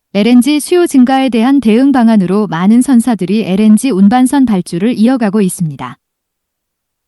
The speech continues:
하지만 유럽과 아시아의 엘엔지 수요를 충족하기 위하여 엘엔지 운반선을 추가 건조하는 것에 건조 규모의 제한으로 신규 선박 건조에 한계가 있습니다.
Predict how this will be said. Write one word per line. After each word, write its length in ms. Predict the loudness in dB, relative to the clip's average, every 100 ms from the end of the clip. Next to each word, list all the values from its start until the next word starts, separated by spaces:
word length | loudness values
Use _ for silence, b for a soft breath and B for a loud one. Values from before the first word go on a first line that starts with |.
| _ _ _
하지만 500 | -8 -2 0 2 0 -2 -2
유럽과 600 | 0 0 -4 -2 -2 0
아시아의 500 | -2 -2 -2 0 -2
엘엔지 440 | 0 2 2 0 -4
수요를 420 | -2 0 0 -2
충족하기 680 | -4 -4 -4 -4 -4 -2
위하여 480 | -2 -4 -4 -4 -4 -6 _
엘엔지 420 | -4 2 2 2
운반선을 640 | 0 2 2 2 2 2 0
추가 320 | -4 -4 -2
건조하는 520 | 0 0 2 2 2
것에 440 | 0 -6 -10 -10 -12 _ _
건조 340 | 0 2 2
규모의 400 | 2 2 2 0
제한으로 600 | 0 0 2 0 -2 -4 -6 _
신규 380 | -8 -4 -2
선박 360 | -2 -4 -4 -2
건조에 480 | 2 2 2 -2 -4
한계가 520 | -6 -4 -2 0 0
있습니다. 580 | -2 -2 -4 -4 -12